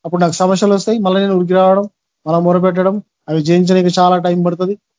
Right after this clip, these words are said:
పెద్ద కథ అయిపోతుంది అంతా కదా. అన్నిటికీ మనం ఆయనకే అధికారం ఇవ్వాలా,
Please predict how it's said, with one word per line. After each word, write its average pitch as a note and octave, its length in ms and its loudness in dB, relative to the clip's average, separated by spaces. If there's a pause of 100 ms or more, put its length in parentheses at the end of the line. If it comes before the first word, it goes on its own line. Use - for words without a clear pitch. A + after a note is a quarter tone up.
(120)
పెద్ద E3 140 -2
కథ E3+ 260 -2
అయిపోతుంది E3 400 -2
అంతా B2+ 200 -10 (380)
కదా. F3+ 140 0
అన్నిటికీ F#3 340 2
మనం F#3 200 0
ఆయనకే E3+ 320 -2
అధికారం D#3+ 400 0
ఇవ్వాలా, D#3+ 340 2